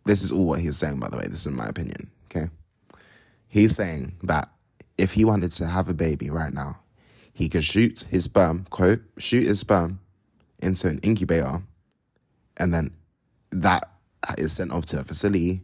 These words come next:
and within nine months, less than nine months, again, quote, "with today's technology,"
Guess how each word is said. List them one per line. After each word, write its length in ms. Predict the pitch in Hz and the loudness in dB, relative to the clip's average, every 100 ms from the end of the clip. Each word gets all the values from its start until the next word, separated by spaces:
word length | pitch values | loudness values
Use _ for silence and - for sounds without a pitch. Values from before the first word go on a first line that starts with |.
| - - _ _ | -12 -20 _ _
and 120 | - 90 | 0 0
within 540 | 82 87 92 85 90 _ _ _ _ _ _ 90 | 2 4 2 2 -6 _ _ _ _ _ _ 0
nine 300 | 90 101 90 | 2 4 2
months, 420 | 78 - - - | 0 -2 -6 0
less 240 | 92 120 | 0 0
than 200 | - 98 | 0 2
nine 180 | 92 90 | 4 2
months, 440 | 85 82 - - - - | 0 -2 -4 -6 -6 -4
again, 380 | 87 95 87 | 0 2 2
quote, 340 | 80 92 78 - - | 2 2 2 -2 -2
"with 160 | 87 | -2
today's 340 | - 85 87 82 | 0 0 0 0
technology," 680 | 87 69 87 76 60 60 | -2 -2 -2 -2 -4 -8